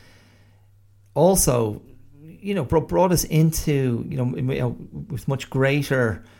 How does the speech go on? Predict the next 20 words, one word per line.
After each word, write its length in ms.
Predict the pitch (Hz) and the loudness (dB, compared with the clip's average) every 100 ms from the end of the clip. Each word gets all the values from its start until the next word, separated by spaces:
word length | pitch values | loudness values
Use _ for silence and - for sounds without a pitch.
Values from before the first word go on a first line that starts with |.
| - - _ _ | -20 -20 _ _
you 240 | - - 135 | -20 -6 -4
know, 80 | |
with, 200 | 120 120 | -2 -2
with 140 | 160 120 | -4 -2
a 60 | |
much 140 | 127 151 | -2 -2
sort 260 | - 156 | -4 -2
of 160 | 135 113 | -2 -6
greater 580 | - 123 131 120 117 110 - - - _ _ _ _ _ _ _ _ - | -2 -2 0 0 -2 -4 -10 -14 -20 _ _ _ _ _ _ _ _ -18
screen 520 | - - 131 127 123 | -14 -6 -2 0 2
vision 640 | 110 107 123 120 107 82 - _ _ - | 0 0 2 0 -2 -6 -12 _ _ -8
and 580 | 107 101 101 92 - - | -6 -4 -4 -6 -8 -10
screen, 760 | - - 123 120 113 107 - - | -8 -4 -2 0 -2 -4 -6 -6
much 200 | 127 - | -6 -2
greater 200 | 127 120 | -2 -2
sort 160 | 117 | -4
of 60 | 104 | -4
screen 500 | - - 120 110 107 | -4 -2 -2 -2 -4
accomplishment, 880 | - - - 135 127 120 120 101 - - - - - - - - - | -10 -10 -6 -4 -4 -6 -6 -6 -10 -14 -18 -20 -20 -20 -20 -16 -6
uh, 420 | 110 107 107 | -2 0 0